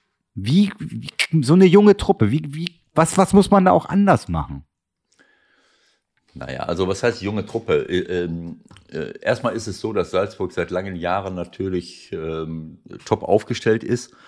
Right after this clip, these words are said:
Speaker 2: und, äh, ein riesiges, äh, Scouting- und Talentsystem aufgebaut hat. Sie haben eine,
Speaker 1: Ja.
Speaker 2: äh,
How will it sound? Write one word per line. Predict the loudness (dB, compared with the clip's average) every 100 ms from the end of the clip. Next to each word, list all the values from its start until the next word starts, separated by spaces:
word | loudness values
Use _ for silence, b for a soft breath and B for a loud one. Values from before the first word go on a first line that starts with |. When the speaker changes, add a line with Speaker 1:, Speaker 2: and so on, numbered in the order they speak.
| b b _
Speaker 2:
und, | -2 0 -4 -6
äh, | -2 0 0 -2
ein | -4 -2 -4
riesiges, | -4 -4 -2 -2 -4 -10 -4
äh, | -4
Scouting- | -4 -2 -2 -2 -4 -4
und | -8 -6
Talentsystem | -4 -4 -6 -6 -4 -4 -10 -8 -6 -4
aufgebaut | -6 -8 -8 -10 -10
hat. | -12
Sie | -8 -6
haben | -4 -4
eine, | -2
Speaker 1:
Ja. | -2 -2 b b b _
Speaker 2:
äh, | -12